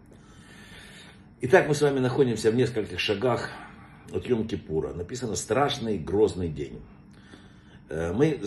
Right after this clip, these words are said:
постараемся завтра поговорить о сути этого дня, но я могу сказать только одно. Многие люди призывают к вере,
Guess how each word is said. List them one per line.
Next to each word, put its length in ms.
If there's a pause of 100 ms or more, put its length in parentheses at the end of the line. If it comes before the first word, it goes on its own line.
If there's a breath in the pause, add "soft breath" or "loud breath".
(160)
постараемся 520
завтра 320
поговорить 360
о 60
сути 320
этого 340
дня, 480
но 600
я 120
могу 200
сказать 260
только 240
одно. 300 (1300 loud breath)
Многие 320
люди 220
призывают 500
к 100
вере, 400